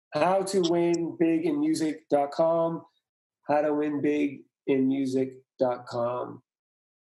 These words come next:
The foreword is written by Damon John from Shark Tank. And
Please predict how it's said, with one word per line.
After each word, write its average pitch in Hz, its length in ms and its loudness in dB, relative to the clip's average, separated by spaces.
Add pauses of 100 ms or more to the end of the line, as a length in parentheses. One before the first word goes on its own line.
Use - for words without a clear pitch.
(640)
The 131 80 -2
foreword 147 380 -2
is 131 100 -4
written 139 180 -2
by 127 140 0
Damon 131 340 -2
John 156 480 0
from 120 120 -12
Shark 160 360 -2
Tank. 170 300 -2 (760)
And 120 1040 -6